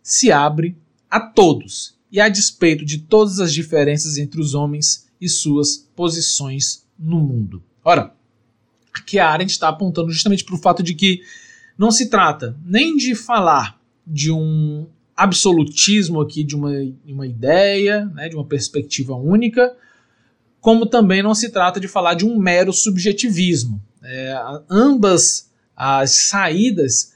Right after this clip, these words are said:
elas são problemáticas e elas não resultam em boas respostas e, na verdade, elas nem funcionam muito bem, né, segundo a Arendt. Então, trata-se de, principalmente, sermos capazes de perceber que as nossas opiniões têm algo em comum.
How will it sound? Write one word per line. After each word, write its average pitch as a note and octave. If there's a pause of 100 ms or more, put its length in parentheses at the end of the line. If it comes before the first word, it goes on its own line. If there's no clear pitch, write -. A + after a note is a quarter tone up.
(120)
elas D#3+
são F#3+
problemáticas F#3
e F#3
elas F3+
não F#3+
resultam G3 (220)
em G#3
boas F#3+
respostas G3
e, A3+
na A#3+
verdade, A3+
elas A#3+
nem B3
funcionam A#3
muito A3+
bem, E3 (100)
né, C#3 (220)
segundo D#3+
a F#3
Arendt. A2 (760)
Então, D#3+
trata-se G3
de, E3+
principalmente, G3+ (300)
sermos F3+
capazes G3+
de G#3 (380)
perceber C4+ (180)
que -
as F#3
nossas A#3+
opiniões G#3+
têm C4+
algo A3+
em B3
comum. A#3